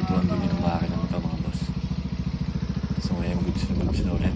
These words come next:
Tinutono lang natin. May isa pa tayong M three dyan na imomodify naman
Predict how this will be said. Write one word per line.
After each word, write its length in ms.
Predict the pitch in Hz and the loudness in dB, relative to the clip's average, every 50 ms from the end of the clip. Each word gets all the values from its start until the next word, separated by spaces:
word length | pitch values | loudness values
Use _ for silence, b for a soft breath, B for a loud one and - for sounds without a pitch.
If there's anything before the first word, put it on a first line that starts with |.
| - - | -2 -4
Tinutono 560 | - - 87 - - - - 87 87 87 175 - | -4 -4 -4 -4 -4 -4 -4 -4 -2 -2 -2 -2
lang 160 | 87 82 85 | -4 -4 -4
natin. 320 | 85 85 85 - 95 92 | -4 -4 -4 -4 -6 -6
May 160 | - 95 90 | -4 -4 -6
isa 80 | - - | -4 -6
pa 160 | - - - | -6 -6 -4
tayong 240 | 90 87 87 87 87 | -2 -2 -2 -2 -4
M 160 | 90 87 87 | -4 -4 -4
three 240 | 90 95 90 87 90 | -4 -4 -4 -4 -4
dyan 160 | 90 90 90 | -4 -4 -2
na 80 | 92 92 | -2 -2
imomodify 640 | 90 92 90 90 92 95 92 92 98 95 95 98 98 | -2 0 0 0 2 0 0 0 0 0 0 0 0
naman 240 | 95 98 - - | 0 0 0 -2